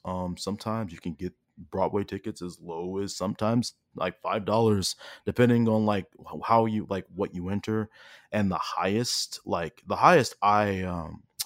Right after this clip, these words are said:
the highest I've paid, depending on where you go to, the highest I've seen them go for can be, like, they can range from really low to hundreds of thousands of dollars, which is, it's basically like tickets to go to a concert. It varies,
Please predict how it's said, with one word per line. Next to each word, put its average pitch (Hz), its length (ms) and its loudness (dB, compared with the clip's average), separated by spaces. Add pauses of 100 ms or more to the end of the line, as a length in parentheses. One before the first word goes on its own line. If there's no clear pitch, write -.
(440)
the 98 80 0
highest 123 360 4
I've 98 300 0
paid, 87 200 -4
depending 135 360 2
on 107 140 4
where 104 140 4
you 107 160 2
go 95 240 -2
to, 113 420 -2
the 92 80 -2
highest 120 340 0
I've 101 180 0
seen 110 220 0
them 92 160 0
go 90 220 -4
for 104 260 -4
can 90 160 -8
be, 87 140 -6
like, 80 240 -8
they - 80 -10
can 92 260 -10
range 104 200 -2
from 90 200 -4 (380)
really 120 320 4
low 123 300 8
to 98 140 0
hundreds 107 380 -2
of - 160 -10
thousands 98 300 2
of 82 120 -8
dollars, 92 540 -2
which 110 220 -4
is, 92 140 -6 (100)
it's 104 160 -8
basically 120 400 -2
like 90 240 -6 (400)
tickets - 340 -6
to 101 80 -10
go 101 160 0
to 95 140 -4
a 87 40 -6
concert. 92 640 -6 (280)
It 123 160 4
varies, 90 680 -4